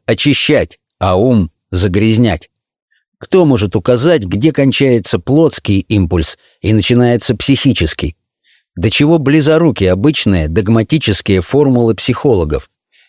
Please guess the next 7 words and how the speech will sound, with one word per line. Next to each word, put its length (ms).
И 120
тем 180
не 80
менее, 480
как 260
трудно 640
остановиться 1000